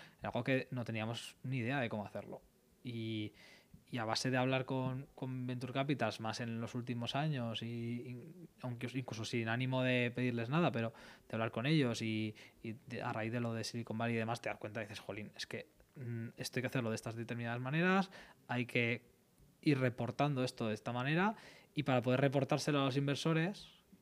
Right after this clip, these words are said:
que lo hacemos porque tenemos inversores, tenemos que reportarlo también así de manera interna. Entonces, te acaba cambiando todo el flujo de trabajo y organizativo y lo vas profesionalizando sin darte cuenta. Entonces,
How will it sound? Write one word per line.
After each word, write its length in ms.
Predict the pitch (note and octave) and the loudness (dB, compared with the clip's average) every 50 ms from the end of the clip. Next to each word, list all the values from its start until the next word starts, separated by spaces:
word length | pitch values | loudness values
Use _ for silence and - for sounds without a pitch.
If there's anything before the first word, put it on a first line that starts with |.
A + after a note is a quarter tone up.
| - - - - | -20 -18 -8 -4
que 80 | - | -2
lo 60 | A2+ | 0
hacemos 280 | G#2+ - - C#3 D3 - | 0 0 2 2 2 2
porque 160 | - A2 A2 | 0 0 -2
tenemos 240 | G2 G#2+ G#2+ A#2 - | 0 -2 -2 -2 -2
inversores, 480 | B2 A#2+ B2+ B2 - C#3+ C3+ D3 D#3+ - - - - - - _ _ _ | -2 -2 -2 -2 0 0 0 0 -2 -4 -8 -16 -20 -20 -20 _ _ _
tenemos 180 | - A#2 A2+ | -4 -2 0
que 100 | - D#3+ | 4 6
reportarlo 440 | D#3 E3+ D#3+ D#3+ C#3 - D3 C3+ C3 | 6 8 8 6 4 4 2 2 2
también 160 | - B2+ B2 A#2 | 2 2 0 0
así 140 | - - | 0 0
de 60 | B2 A#2 | 0 2
manera 200 | A2+ A2 G#2 G2+ | 2 2 2 0
interna. 460 | G#2 G#2+ - D3+ D#3 C#3 G#2+ G#2 G#2+ - - - | 0 0 0 0 0 0 -2 -4 -6 -8 -12 -4
Entonces, 280 | - B2+ C3+ - - - - - _ | 2 2 2 2 2 -2 -12 -8 _
te 160 | - C3+ C3 | 4 6 6
acaba 420 | C3 B2+ - - - D#3+ E3+ E3+ D#3+ | 6 4 2 2 4 6 6 6 6
cambiando 500 | - D#3+ D#3 E3 F3+ F#3+ F3 C3+ B2+ B2+ | 4 4 6 8 8 8 8 6 4 4
todo 200 | - D#3 D#3+ E3 | 4 6 6 8
el 80 | D3+ | 6
flujo 500 | - - - F3+ F#3 F#3 - - A2 - - _ - | 6 6 6 6 6 6 4 -2 -4 -6 -6 _ -6
de 340 | C#3 C3 C3+ C3 C3 B2+ - - - _ | -2 0 2 2 2 0 -2 -8 -18 _
trabajo 500 | - - B2+ B2 C3 C#3+ - - C#3+ B2+ | -2 0 2 4 2 2 2 2 2 2
y 60 | B2+ | 4
organizativo 800 | B2 A#2 A#2 A#2+ A#2 - A#2+ A#2+ - F3 F#3 F3 F3+ F#3 F#3+ F#3+ - | 2 2 0 -2 -2 -4 -4 0 2 4 6 6 6 6 4 4 2
y 80 | - | 0
lo 80 | C3+ C3+ | 0 2
vas 160 | C3 C3+ - | 2 0 0
profesionalizando 960 | - - D#3+ D3 D#3+ D3 C3 D#3 C#3+ C3 C3 C3 - C#3+ C#3+ D#3 D3+ E3+ E3+ | 2 2 2 2 2 2 0 0 0 2 0 0 0 0 0 2 2 2 2
sin 160 | - - C3 | 0 -2 -2
darte 280 | B2+ B2+ A#2+ - - A#2+ | -2 -2 -2 -2 -2 -4
cuenta. 300 | - A2 G#2 G#2 G2+ G#2 | -2 -4 -4 -4 -4 -2
Entonces, 240 | G#2 B2 B2+ - | -2 0 -2 -2